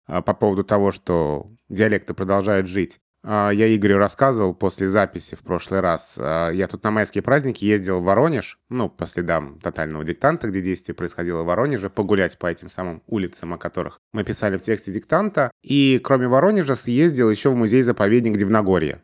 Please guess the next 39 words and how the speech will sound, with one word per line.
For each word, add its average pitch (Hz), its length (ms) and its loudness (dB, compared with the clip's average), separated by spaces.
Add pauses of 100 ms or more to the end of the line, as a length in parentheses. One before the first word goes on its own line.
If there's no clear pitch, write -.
(100)
Прекрасное 85 520 -4
место, 117 280 -2
всем 95 220 -6
рекомендую. 82 520 -6 (220)
На 151 180 2
электричке 135 520 2
из 117 100 4
Воронежа. 90 720 0 (120)
И 123 360 2
рядом 175 340 2
села 123 640 2
на 107 140 0
одной 110 220 0
из 101 60 -8
станций 165 560 0
семья, 120 640 0
мальчик, 170 460 0
ну, 135 460 -4
лет, 120 260 0
может 95 400 -6
быть, 98 160 -8
ему, 98 480 -6
а, 90 240 -4
как - 220 -8
раз 98 240 0
вот 82 220 -8 (180)
шестнадцать-семнадцать, 92 1200 -4 (240)
с - 60 -8
мамой 180 320 4
и - 140 -4
с 120 40 0
бабушкой. 104 540 0 (100)
То - 60 -4
есть, 110 160 -2
получается, 120 460 2
вот 113 160 0
три 147 160 2
поколения. 92 760 -2 (100)
И 123 640 4